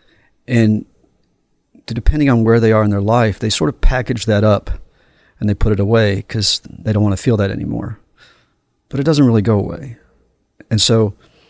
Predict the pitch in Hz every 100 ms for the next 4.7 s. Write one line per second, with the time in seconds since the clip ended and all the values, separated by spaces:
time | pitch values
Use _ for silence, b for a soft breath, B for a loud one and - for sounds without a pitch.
0 | b b _ _ - 135 131 120 - -
1 | - 131 120 107 - _ - - 113 110
2 | - 117 120 101 95 - - - - _
3 | _ _ _ _ _ _ _ _ _ _
4 | _ - - 110 110 107 104